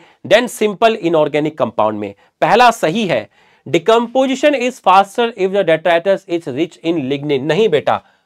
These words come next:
फास्टर नहीं होगा, स्लो होगा। मैंने आपको पढ़ाया था कि अगर लिग्निन और काइटिन होते हैं तो डिकम्पोजिशन का जो रेट होता है वो आपका स्लो हो जाता है।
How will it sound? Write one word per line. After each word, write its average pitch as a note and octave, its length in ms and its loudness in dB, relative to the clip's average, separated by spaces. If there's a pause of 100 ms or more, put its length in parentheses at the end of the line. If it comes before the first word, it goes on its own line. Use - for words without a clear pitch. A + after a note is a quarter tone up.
(140)
फास्टर E3+ 580 0
नहीं G3+ 240 -2
होगा, E3+ 460 0 (300)
स्लो E3+ 440 -4
होगा। G#2 420 -8 (360)
मैंने C#3 160 4
आपको E3 260 2
पढ़ाया D#3+ 440 4
था A#3 280 4 (520)
कि C4+ 160 0
अगर A3+ 400 4 (840)
लिग्निन B3 600 2
और A#3 200 4
काइटिन G#3+ 420 0
होते F#3+ 300 0
हैं G#3+ 160 0
तो A3 100 0
डिकम्पोजिशन F3 720 0
का F#3 140 0
जो E3 180 -2
रेट D#3 240 -4
होता C#3+ 240 -2
है F3+ 160 -2
वो D3 180 -4
आपका B2+ 440 -4
स्लो D3 320 -4
हो A2+ 140 -4
जाता G2 300 -6
है। G2+ 220 -10